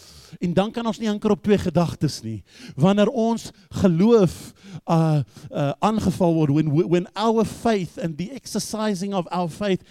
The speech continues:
is in jeopardy, then it will almost be too late. We should be in the habit of defending our faith, standing for our faith, and people should know where we stand. People should always know where we stand.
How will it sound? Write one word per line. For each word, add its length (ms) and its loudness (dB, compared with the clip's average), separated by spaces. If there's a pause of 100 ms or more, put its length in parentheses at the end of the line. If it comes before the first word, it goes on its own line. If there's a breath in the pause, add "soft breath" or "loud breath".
(240 loud breath)
is 180 -2
in 120 -4
jeopardy, 520 0 (340 loud breath)
then 400 2 (240 soft breath)
it 380 2
will 140 8
almost 440 2
be 100 2
too 180 2
late. 340 2 (220 loud breath)
We 160 6
should 340 0
be 360 2
in 120 0
the 100 0
habit 500 -2 (260 loud breath)
of 180 0
defending 600 0
our 120 2
faith, 320 0 (200 soft breath)
standing 560 -2
for 260 -4
our 120 -8
faith, 360 -4 (260 loud breath)
and 160 -12
people 240 -4
should 220 -6
know 180 0
where 200 0
we 180 -4
stand. 600 -12 (1300 soft breath)
People 280 -2
should 220 -6
always 540 0
know 160 4
where 160 4
we 80 2
stand. 500 -6